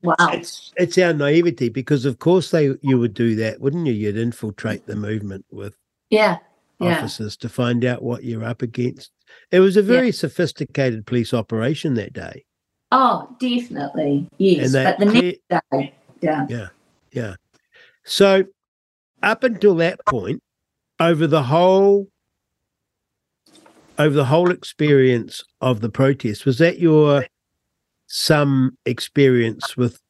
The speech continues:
Speaker 2: journalists, reading it, watching it, hearing it, and then telling that photographer to leave?
Speaker 1: Um, yes, yes. Um, so, yeah, the, when I saw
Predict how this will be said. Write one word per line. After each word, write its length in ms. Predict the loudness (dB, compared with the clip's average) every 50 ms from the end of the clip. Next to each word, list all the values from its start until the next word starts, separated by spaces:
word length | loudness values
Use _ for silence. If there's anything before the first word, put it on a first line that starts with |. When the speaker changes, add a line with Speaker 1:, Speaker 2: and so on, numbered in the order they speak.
| _ _ -12
Speaker 2:
journalists, 800 | -2 2 2 2 2 2 -2 -4 -10 -14 -16 -14 -14 -14 -14 -14 _ _
reading 400 | 0 2 2 4 4 2 2 2
it, 180 | 2 0 -2 -4
watching 440 | -4 -4 -4 -6 -6 -4 -2 -2
it, 180 | -2 -2 -4 -2
hearing 400 | 0 2 2 2 2 0 -2 -4
it, 180 | -6 -6 -8 -10 _ _
and 200 | -4 0 2 2
then 240 | 2 2 2 0 -2
telling 360 | -2 0 0 0 2 2 0
that 200 | 0 -2 -2 -4
photographer 580 | -8 -10 -4 -2 -2 -2 -2 -4 -6 -6 -6 -6
to 160 | -4 -2 0
leave? 340 | 0 2 0 0 -2 -6 -12 -20 _ _ _ _ _ _ _ _ -20 _ _ _ _ _ _ _ _ _ _ 2
Speaker 1:
Um, 280 | 4 4 4 4 2 2
yes, 600 | 2 4 4 4 4 2 0 -4 -6 -10 -10 -12 _ _ _
yes. 540 | 0 2 2 4 2 0 -2 -6 -8 -12 -16 -18 -14 -6 0
Um, 460 | 2 2 4 4 2 2 0 0 -2 -4 -6
so, 360 | 0 2 4 4 4 2 0 -4 -2 0
yeah, 360 | 2 2 2 2 0 -2 -6 -4
the, 300 | 0 2 2 2 2 0 -4 -10 -14 -2
when 180 | 0 2 2 4
I 140 | 4 2 0
saw 720 | -2 -4 -8 -4 -2 0 0 2 2 2 4 2 2 0